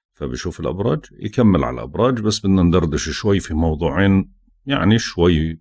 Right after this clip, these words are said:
نعتبرهن إحنا مهمات. إيه، أول شيء، إيه،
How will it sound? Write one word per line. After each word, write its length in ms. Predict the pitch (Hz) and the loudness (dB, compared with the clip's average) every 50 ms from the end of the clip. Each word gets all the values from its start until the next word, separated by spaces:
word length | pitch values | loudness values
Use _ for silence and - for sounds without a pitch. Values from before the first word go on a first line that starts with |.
| _ - | _ -14
نعتبرهن 640 | - 71 67 67 - 82 80 80 80 71 71 62 60 | -10 -10 -10 -8 -8 -6 -2 -2 -2 -2 -4 -8 -10
إحنا 340 | 69 - - 78 73 78 - _ _ _ _ _ _ _ _ _ _ _ _ _ _ _ _ _ _ _ _ _ _ _ _ - | -12 -10 -8 -8 -8 -8 -10 _ _ _ _ _ _ _ _ _ _ _ _ _ _ _ _ _ _ _ _ _ _ _ _ 0
مهمات. 640 | 90 101 92 80 82 80 71 67 - - - _ - - - - - _ _ _ _ _ _ _ - _ _ _ - | 2 2 4 4 4 4 2 2 -2 -6 -8 _ -20 -20 -20 -20 -20 _ _ _ _ _ _ _ -20 _ _ _ 0
إيه، 460 | 120 120 120 120 120 117 117 113 110 - - - | 2 4 6 6 6 6 6 4 2 2 2 2
أول 300 | 117 123 120 113 98 - | 4 4 6 4 4 2
شيء، 420 | - - 113 110 113 117 123 120 | 0 2 4 4 6 6 4 4
إيه، 680 | - - - - 87 85 82 78 73 73 73 71 - | 2 -2 -6 -2 2 2 4 4 4 2 2 0 -4